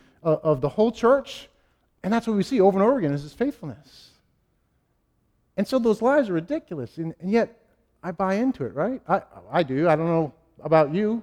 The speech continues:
if this happens to you, but I buy into it. And pretty soon I'm down this pathway of, like, dread and despair. And it's, "Oh, it's all, this is all terrible, and yeah, maybe I should find another job. It's all over. We're gonna fall apart." And I, and I enter into this ridiculous state.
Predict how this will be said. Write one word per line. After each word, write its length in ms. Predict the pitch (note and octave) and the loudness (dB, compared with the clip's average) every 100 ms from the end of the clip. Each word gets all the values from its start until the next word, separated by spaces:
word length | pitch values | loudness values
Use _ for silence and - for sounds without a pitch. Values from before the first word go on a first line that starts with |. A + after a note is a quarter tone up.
| - | -8
if 240 | D3 C3+ | -12 -8
this 140 | E3 - | -10 -4
happens 260 | F#3 E3+ | -4 -4
to 80 | A3+ | -4
you, 60 | F3+ | 4
but 100 | F#3+ | 4
I 100 | A#3+ | 6
buy 180 | A3+ | 6
into 260 | G#3+ C#4+ A#3+ | 8 8 6
it. 100 | G#3 - - | 6 2 0
And 120 | G3+ | 0
pretty 220 | A#3 C#4+ B3+ | 4 4 4
soon 220 | C#4 B3+ | 4 4
I'm 140 | G#3 | 8
down 240 | G#3 A#3+ A#3 | 6 6 4
this 120 | F#3+ | 2
pathway 560 | - A3+ B3 - G3+ | 0 0 0 4 6
of, 120 | E3 D3 | 6 6
like, 180 | D#3 B2 - _ _ _ A2+ | 4 4 -16 _ _ _ 2
dread 460 | F3+ G#3 A#3 A#3+ - - | 10 12 12 8 0 -4
and 140 | F3+ | 0
despair. 880 | D#3+ D3+ - - G3 A3 B3 B3 F3 - _ | 0 -4 0 6 8 8 8 6 2 -10 _
And 160 | E3 E3 | -2 -2
it's, 160 | D3+ - | -2 2
"Oh, 300 | A3+ A#3+ G#3+ | 6 10 8
it's 120 | - | 10
all, 260 | G#3+ A3+ F#3+ | 10 10 6
this 180 | F3 | -2
is 100 | F3+ | 0
all 400 | F#3+ G#3+ G#3+ - _ _ _ | 6 6 6 0 _ _ _
terrible, 500 | - A#3 B3 A#3 B3 | 4 6 8 8 6
and 200 | E3 D#3+ | 6 4
yeah, 220 | A#3 A#3 | 8 8
maybe 240 | G#3+ A#3 A#3 | 8 6 6
I 80 | |
should 240 | G#3+ B3+ A#3 | 4 2 2
find 240 | B3 B3 | 4 4
another 260 | A#3+ A#3+ A#3+ | 4 2 2
job. 320 | A#3+ B3 A3 | 2 4 4
It's 140 | F#3+ | 4
all 240 | A3+ A3+ A3 | 4 6 8
over. 420 | A#3+ A#3+ B3+ A#3 - | 8 6 2 0 -6
We're 100 | - | 0
gonna 160 | G#3+ G#3 | 2 0
fall 280 | - A3+ A3 | 2 2 2
apart." 320 | G#3+ A#3 A#3+ | 2 2 2
And 100 | F#3+ | 0
I, 20 | |
and 180 | F#3+ G3 | 0 2
I 80 | G#3 | 2
enter 220 | B3 A#3+ | 2 -2
into 120 | B3 | 0
this 180 | F#3+ F3 | 0 0
ridiculous 600 | F#3 D#3 B3 C4 A#3+ A3 | -4 0 -2 0 -2 -2
state. 680 | - - C4+ D4 B2+ - | -6 -6 -4 -4 -6 -12